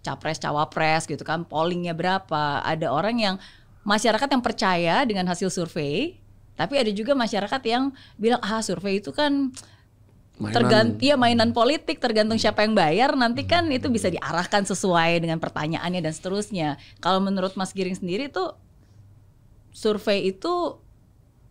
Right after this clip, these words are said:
Speaker 1: beneran atau, eh, apa, titipan? Mm.
Speaker 2: Saya percaya dengan survei.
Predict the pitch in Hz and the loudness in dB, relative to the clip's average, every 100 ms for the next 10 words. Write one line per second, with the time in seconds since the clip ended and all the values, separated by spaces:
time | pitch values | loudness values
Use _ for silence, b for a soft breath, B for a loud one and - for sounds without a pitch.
0 | _ - - _ - - _ _ - - | _ -20 -20 _ -20 -20 _ _ -20 -10
1 | 190 208 196 147 277 427 - - 202 - | 0 2 4 4 2 -2 -8 -4 -2 2
2 | 196 190 185 185 185 - - - - - | 2 4 2 0 -4 -12 -20 -20 -20 -20
3 | - _ - 156 165 160 160 160 - 180 | -20 _ -2 0 2 2 2 0 -4 -6
4 | 190 220 254 175 160 156 180 - 156 147 | -2 -2 0 2 2 -2 -8 -12 -10 -10
5 | - - - - - - - - - - | -12 -20 -20 -20 -18 -20 -20 -20 -20 -20
6 | - - - - - - - - 240 - | -20 -20 -20 -20 -20 -20 -4 0 0 0
7 | 220 139 143 180 113 104 101 143 | 2 4 4 2 -2 -6 -8 -12